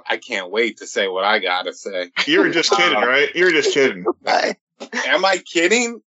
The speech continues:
Speaker 1: I mean, I don't wanna ever hear it again. Uh, so anyway, yeah. But again, she's talented. Um,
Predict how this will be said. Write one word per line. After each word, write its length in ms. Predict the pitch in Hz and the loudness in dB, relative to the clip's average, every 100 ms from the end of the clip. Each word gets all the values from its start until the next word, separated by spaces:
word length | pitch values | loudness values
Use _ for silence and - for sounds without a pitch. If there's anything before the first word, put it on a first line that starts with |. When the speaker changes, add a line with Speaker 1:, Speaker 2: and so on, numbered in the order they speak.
| 139 | -4
Speaker 1:
I 140 | 156 | 0
mean, 480 | 175 180 180 170 160 | 2 4 4 2 2
I 360 | - - - 143 | 0 2 2 4
don't 120 | 180 | 4
wanna 200 | 170 165 - | 4 2 2
ever 140 | 139 123 131 | 0 0 2
hear 180 | 156 214 | 2 2
it 60 | |
again. 480 | 151 117 101 123 151 - _ _ - | 0 -6 -8 -6 -10 -14 _ _ -6
Uh, 600 | 117 110 107 107 104 95 - _ _ _ | 0 2 4 2 2 -2 -6 _ _ _
so 420 | - 110 104 95 _ - | 2 4 4 2 _ -2
anyway, 420 | 202 160 104 90 _ _ _ - | 2 4 4 0 _ _ _ -2
yeah. 240 | 143 92 - - - | 0 0 -4 -8 -2
But 100 | 156 | 0
again, 360 | 180 151 113 - | 2 0 -2 -10
she's 260 | - 175 | -10 -8
talented. 520 | - 165 131 98 87 - _ _ - | -2 0 0 -2 -10 -12 _ _ -8
Um, 640 | 131 127 127 120 110 104 | 0 2 4 2 0 -8